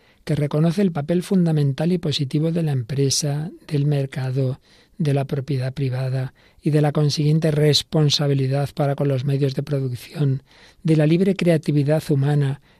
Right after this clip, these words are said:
en el sector de la economía, si eso es capitalismo, pues entonces sí, la respuesta ciertamente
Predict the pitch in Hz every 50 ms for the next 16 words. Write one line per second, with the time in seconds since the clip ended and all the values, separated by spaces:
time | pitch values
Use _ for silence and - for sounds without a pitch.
0 | _ _ - 147 139 139 131 - - 131 - _ - 147 135 131 135 127 123 139
1 | 143 196 202 220 214 190 175 175 202 247 - _ _ _ _ _ _ _ _ _
2 | _ - - - - - - - 131 123 - - 131 147 143 - 151 151 151 165
3 | 196 233 - - 131 - - 120 101 123 113 107 123 143 139 - 147 147 - _
4 | _ - 151 131 117 120 - - - 143 131 - - 147 - - 165 143 135 143
5 | - 147 139 143 139 143 143 - 180 202